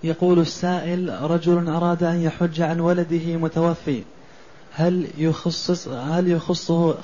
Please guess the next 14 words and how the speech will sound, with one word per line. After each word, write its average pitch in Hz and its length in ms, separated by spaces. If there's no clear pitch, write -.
هل 175 120
يخصه 170 680
بالدعاء 165 680
في 165 220
أماكن 170 540
التي 170 380
يشرع 170 400
فيها 165 300
الدعاء 160 540
له 165 420
فقط 170 300
أم 170 200
له 170 200
ولنفسه؟ 160 760